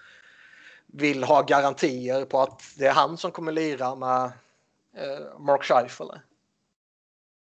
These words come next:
Och har man liksom, eh, Blake Wheeler och Kyle Connor,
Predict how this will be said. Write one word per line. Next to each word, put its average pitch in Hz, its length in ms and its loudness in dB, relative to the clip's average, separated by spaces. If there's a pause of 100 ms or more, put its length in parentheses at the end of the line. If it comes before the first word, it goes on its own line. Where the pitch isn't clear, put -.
(500)
Och 147 300 -8
har 131 180 6
man 131 200 -2
liksom, 139 580 -4
eh, 139 600 0 (220)
Blake 147 580 -2
Wheeler 127 480 0
och 139 260 -6
Kyle 131 200 2
Connor, 120 640 -2